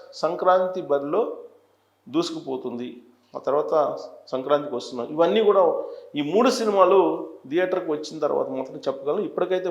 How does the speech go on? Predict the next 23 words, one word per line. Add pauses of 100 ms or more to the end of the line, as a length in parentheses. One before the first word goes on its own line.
మూడు
సినిమాలకు
సంబంధించిన
ట్రైలర్స్ (100)
రిలీజ్
అయ్యాయి
కాబట్టి (520)
ఆ (140)
ట్రైలర్స్ (720)
YouTube-లో (920)
పరుగు
పెడుతున్నటువంటి (680)
దాన్ని
కనుక (120)
పరిగణలోకి
తీసుకుంటే (760)
ఫస్ట్ (1160)
డాకు
మహారాజ్ (580)
హవా (100)
కొనసాగుతుందని
చెప్పి
చెప్పొచ్చు.